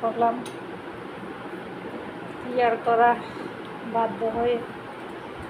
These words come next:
হিটারের মধ্যে আজকে আসলাম রান্না করতে।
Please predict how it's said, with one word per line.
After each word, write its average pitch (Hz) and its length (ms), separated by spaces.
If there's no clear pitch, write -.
হিটারের 240 440
মধ্যে 254 380
আজকে 233 320
আসলাম 240 380
রান্না 233 300
করতে। 233 340